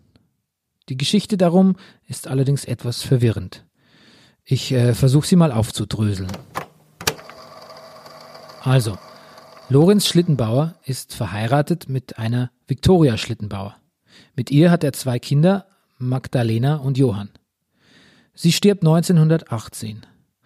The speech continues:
Neunzehnhundertneunzehn kommt Josef Gruber zur Welt, der Sohn von Viktoria Gruber, Viktoria aus Hinterkaifeck. Sie gibt als Vater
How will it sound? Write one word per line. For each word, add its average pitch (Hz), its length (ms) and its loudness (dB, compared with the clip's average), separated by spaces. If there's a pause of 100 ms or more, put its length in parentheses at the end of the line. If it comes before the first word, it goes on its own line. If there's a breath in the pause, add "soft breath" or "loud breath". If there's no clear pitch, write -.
(380 soft breath)
Neunzehnhundertneunzehn 127 1160 2
kommt 113 360 -10
Josef 123 380 -4
Gruber 131 380 2
zur 104 200 -6
Welt, 101 300 -6 (400 loud breath)
der 143 120 4
Sohn 175 240 6
von 139 280 2
Viktoria 143 560 2
Gruber, 127 500 0 (600 soft breath)
Viktoria 135 540 2
aus 131 200 -4
Hinterkaifeck. - 760 -8 (1300 loud breath)
Sie 127 340 2
gibt 170 400 0
als 135 240 -2
Vater 139 580 0